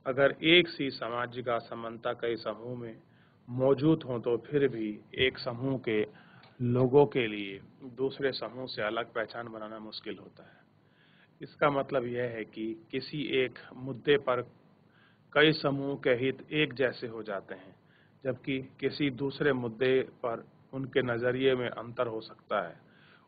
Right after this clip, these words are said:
उत्तरी आयरलैंड और नीदरलैंड का उदाहरण लें, दोनों ही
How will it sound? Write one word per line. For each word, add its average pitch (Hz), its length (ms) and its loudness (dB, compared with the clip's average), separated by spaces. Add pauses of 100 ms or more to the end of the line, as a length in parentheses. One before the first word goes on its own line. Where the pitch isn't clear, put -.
उत्तरी 147 500 4
आयरलैंड 120 640 4
और 123 180 0
नीदरलैंड 117 560 -4
का 117 120 -4
उदाहरण 120 300 -6
लें, 120 220 -8 (760)
दोनों 139 340 2
ही 156 220 2